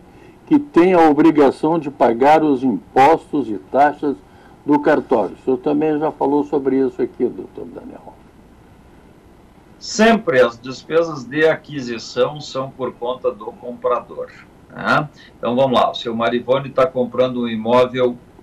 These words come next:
Speaker 2: eh, usado, né? O que que ele tem de pagar? Ele tem de pagar lá o I T B I, o imposto de transmissão, as despesas de tabelionato com, para que seja lavrada a escritura,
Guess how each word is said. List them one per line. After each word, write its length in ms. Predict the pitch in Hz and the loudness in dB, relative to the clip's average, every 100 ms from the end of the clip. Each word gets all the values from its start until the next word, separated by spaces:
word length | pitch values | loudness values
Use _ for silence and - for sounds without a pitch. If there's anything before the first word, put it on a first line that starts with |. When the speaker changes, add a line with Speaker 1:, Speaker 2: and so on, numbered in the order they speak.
| - - - - | -20 -20 -20 -8
Speaker 2:
eh, 480 | 120 120 113 110 110 | -4 -2 -2 -2 -4
usado, 440 | 127 113 110 87 - - - - - | -6 -4 -2 -2 -8 -20 -20 -20 -16
né? 280 | - 123 165 _ - - - | -8 -6 -6 _ -20 -20 -20
O 20 | - | -14
que 120 | 123 | -10
que 80 | 123 | -4
ele 160 | 120 | -4
tem 200 | 120 123 | -2 -4
de 120 | 113 | -4
pagar? 520 | - 113 104 98 82 - - - - | -2 0 2 0 0 -4 -20 -20 -20
Ele 140 | - 104 | -16 -14
tem 260 | - 113 | -8 -6
de 100 | 110 | -6
pagar 500 | - 107 101 104 98 | -4 -2 0 0 -2
lá 440 | 98 95 92 - - | -2 -4 -4 -6 -16
o 140 | 101 104 | -14 -12
I 80 | |
T 200 | 98 113 | -8 -6
B 200 | 117 165 | 0 0
I, 280 | 160 180 170 | 2 0 -2
o 100 | 131 | -6
imposto 420 | 95 - 98 - | -12 -8 -8 -8
de 140 | - 95 | -20 -16
transmissão, 840 | - 101 104 135 - 139 156 147 - - - | -10 -10 -10 -8 0 2 2 -2 -14 -20 -12
as 220 | - 104 107 | -4 -4 -6
despesas 760 | 110 - - 113 104 101 95 | -10 -8 -4 -2 -4 -10 -14
de 140 | - 101 | -14 -6
tabelionato 800 | 107 95 92 95 95 104 101 - | -4 -2 -2 -4 -2 -2 -4 -10
com, 300 | - 90 87 85 - - - | -12 -10 -10 -14 -20 -20 -10
para 260 | 90 90 87 | -8 -6 -8
que 100 | - | -10
seja 300 | - 95 92 | -10 -8 -4
lavrada 560 | 90 85 - 92 87 | -4 -6 -2 0 0
a 20 | 87 | -4
escritura, 840 | - 101 107 131 151 160 151 147 | -8 -8 -8 -2 2 2 0 -4